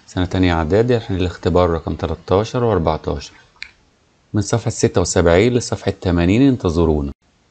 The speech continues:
صفحة ستة وسبعين الامتحان رقم تلتاشر، محافظة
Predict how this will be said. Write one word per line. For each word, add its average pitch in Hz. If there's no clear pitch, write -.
صفحة 147
ستة 120
وسبعين 104
الامتحان 110
رقم 98
تلتاشر، 107
محافظة 95